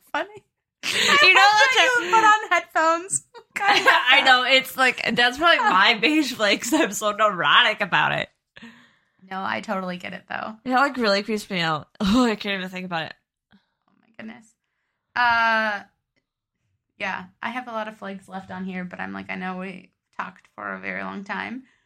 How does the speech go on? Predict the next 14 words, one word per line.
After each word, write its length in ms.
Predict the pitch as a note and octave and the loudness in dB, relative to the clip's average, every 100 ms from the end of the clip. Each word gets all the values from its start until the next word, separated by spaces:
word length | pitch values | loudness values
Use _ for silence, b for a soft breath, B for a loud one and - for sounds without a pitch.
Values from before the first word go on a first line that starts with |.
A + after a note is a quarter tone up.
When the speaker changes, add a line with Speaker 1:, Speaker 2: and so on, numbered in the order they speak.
| _ _ _ _ _ _ | _ _ _ _ _ _
Speaker 1:
But, 500 | - C#4 G3 - - - _ - | -6 -4 -6 -10 -20 -20 _ -8
uh, 540 | A3+ G#3 G3+ F#3+ F#3 - _ | -4 -2 -2 -4 -8 -12 _
so 260 | - B3 A3+ | -8 -8 -6
here's, 600 | A3+ B3 C4 C4+ C4 - _ _ _ _ _ | -8 -6 -6 -6 -10 -18 _ _ _ _ _
there 180 | A#3+ A#3 | -2 -2
are 80 | A#3 | -2
three 240 | A#3+ B3+ | -4 -4
things 280 | B3+ A3 A3 | -2 0 -2
that 140 | F#3 | -2
I 140 | - D#3+ | -2 -2
like 180 | F#3 F#3 | -6 -4
in 80 | F#3+ | -4
a 40 | |
relationship. 600 | F#3+ F#3+ F#3+ G3 G3+ G3+ | -2 -2 -2 -2 -2 -4